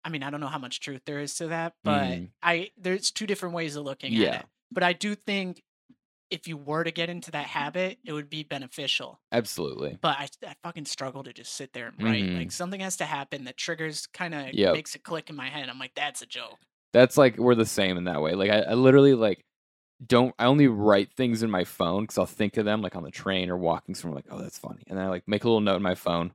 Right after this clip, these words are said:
Speaker 2: work it out on stage, work it out on stage, and then write it down if it's, like, a good final form. But, like,
Speaker 1: <laughs>
Speaker 2: it's just the, the, the, the act of just sitting in front of a blank page and being like, "All right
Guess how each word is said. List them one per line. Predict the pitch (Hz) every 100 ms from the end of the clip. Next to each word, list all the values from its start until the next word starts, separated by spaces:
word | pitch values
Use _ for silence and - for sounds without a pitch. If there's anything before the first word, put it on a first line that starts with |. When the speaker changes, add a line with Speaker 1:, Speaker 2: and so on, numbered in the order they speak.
| _
Speaker 2:
work | - 101 104
it |
out | 98 92
on | 95
stage, | - 90 87 92 95 -
work | 107 101
it | 107
out | 98
on | 98
stage, | 104 - 90 92 -
and | 98
then | 101 92
write | 95 92 95
it | 92
down | 95 92 90
if |
it's, | 90 -
like, | 92
a | 95
good | 92 101 92
final | - 85 78 90
form. | - 76 62 62 -
But, | - 87
like, | 80 90 - _ _ _ _ _
Speaker 1:
<laughs> | _ _ _ _ 135
Speaker 2:
it's | 127 -
just | 127 - - -
the, | 127 127 123
the, | 123 117
the, | 117 113
the | 120
act | 104 113 -
of | 113
just | 110
sitting | - 110 107
in | 104
front | 107 104
of |
a | 95
blank | 87 87 87 -
page | 87 90 98
and | 92
being | 80
like, | 87 -
"All | 87
right | 85 73